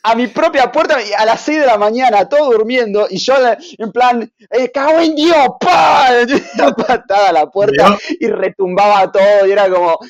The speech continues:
Speaker 1: "A mí no me dejás afuera", y después cuando la rompí me empecé a cagar de risa y dije, "No te la puedo creer, me van a matar". <laughs>
Speaker 2: Pero, pero a esto yo tengo otra pregunta. ¿Por qué cortaste la grabación? Eso me vale.
Speaker 1: Ah, no, es que
Speaker 2: Ese
Speaker 1: se había
Speaker 2: material
Speaker 1: terminado, o sea,
Speaker 2: es buenísimo.
Speaker 1: había terminado de grabar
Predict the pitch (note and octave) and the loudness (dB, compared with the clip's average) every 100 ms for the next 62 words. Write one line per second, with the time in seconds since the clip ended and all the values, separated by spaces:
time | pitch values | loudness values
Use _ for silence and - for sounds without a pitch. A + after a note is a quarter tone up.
0 | - A#3+ F3+ G3 A#3+ D4+ E4 B3 A3+ G#3+ | -16 -6 -2 0 -2 -2 -2 0 2 2
1 | G#3+ A#3+ B3 G#3 F3+ A3 A3 F3+ F3 F3 | 2 0 2 -2 0 0 2 0 -2 -2
2 | G#3 F3+ E3+ D3 D#3 F#3 G3 C3+ F#3 D#3 | 0 0 0 -2 -2 -4 -4 -4 -6 -2
3 | D#3 D#3 C#3+ D#3 F3+ D3+ D#3+ D#3+ G#3 - | -2 -2 -2 -4 -6 -6 -4 -4 -4 -4
4 | F#3 E3+ D#3+ C3 D3 D3 D#3 C#3+ A#2 B2 | -2 -2 -2 -2 0 0 0 -2 -2 -4
5 | - C3+ C3 D#3 - - A4+ - B4+ - | 0 0 0 0 -2 -2 -2 -2 -4 -4
6 | - C#4+ - - - D#3+ D3+ D3+ F3+ A3+ | -4 -4 -4 -12 -6 0 2 2 2 0
7 | G#3 A3 A3 F3+ D3 B2+ F#3+ G3 C3 G2 | 0 -2 0 0 0 -2 0 0 -2 -8
8 | - _ _ G3+ - _ _ - C3+ D#3+ | -12 _ _ -20 -20 _ _ -10 -6 -6
9 | E3+ E3+ E3+ D#3+ D3 C3+ B2 G#2+ D3+ A3 | -6 -6 -6 -4 -2 -2 -2 -4 -6 -8
10 | F#2+ _ _ _ _ _ _ _ _ B2+ | -12 _ _ _ _ _ _ _ _ -10
11 | B2+ F#3 E3 C3 G#3+ G3+ G#3 G3+ A3+ G#3+ | -6 -6 -2 0 0 0 0 2 2 2
12 | A3+ A#3+ A3+ - - - A3+ G#3 G3+ A3 | 0 0 -2 -4 -4 0 2 4 4 4
13 | A3+ G#3+ G3 F#3 - C3+ D#3+ F3+ A#3+ D3+ | 2 2 2 0 -2 -10 -8 -4 -2 -4
14 | D3 E3+ A#3+ A#3+ A3+ B3+ B3 G#3+ G3 G3+ | -4 -2 0 0 0 2 2 2 2 2
15 | A#3+ A3+ | 4 2